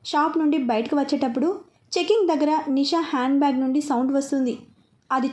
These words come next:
చూసి అక్కడ ఉన్న సెక్యూరిటీ వాళ్ళు నిషా దగ్గరికి వచ్చి, ఒకసారి అన్నీ చెక్ చేశారు.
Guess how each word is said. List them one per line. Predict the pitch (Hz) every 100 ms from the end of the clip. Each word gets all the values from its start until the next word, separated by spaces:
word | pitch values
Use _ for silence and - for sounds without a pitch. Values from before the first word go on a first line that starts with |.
| 285
చూసి | 285 302
అక్కడ | 285 269
ఉన్న | 269 285
సెక్యూరిటీ | 285 240 294 285 285
వాళ్ళు | 269 254 269 262
నిషా | 262 269 302 320
దగ్గరికి | 277 240 254 262
వచ్చి, | 247 262 247 - _ _ -
ఒకసారి | 277 320 330 370 359 311 294
అన్నీ | 359 453 320
చెక్ | 294 339
చేశారు. | 330 302 226